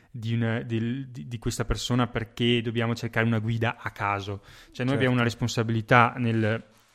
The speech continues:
Speaker 1: nello scegliere delle figure di leadership rispetto alle quali noi siamo chiamati a, a farci dei, dei seguaci, no? Dei, dei discepoli di altre persone.
Speaker 2: Mm-hmm.
Speaker 1: E secondo me il criterio, direi due criteri mi vengono in mente.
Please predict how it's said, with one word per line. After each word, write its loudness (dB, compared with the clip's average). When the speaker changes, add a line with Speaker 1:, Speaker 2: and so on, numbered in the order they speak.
Speaker 1:
nello -2
scegliere -2
delle -2
figure 0
di -2
leadership -2
rispetto -6
alle -2
quali 0
noi -2
siamo -6
chiamati -4
a, -6
a -8
farci -2
dei, -4
dei 0
seguaci, 0
no? 0
Dei, -2
dei 2
discepoli -2
di -6
altre -8
persone. -14
Speaker 2:
Mm-hmm. -14
Speaker 1:
E 2
secondo -4
me 0
il -6
criterio, 2
direi 2
due 0
criteri -2
mi -2
vengono -2
in -2
mente. -2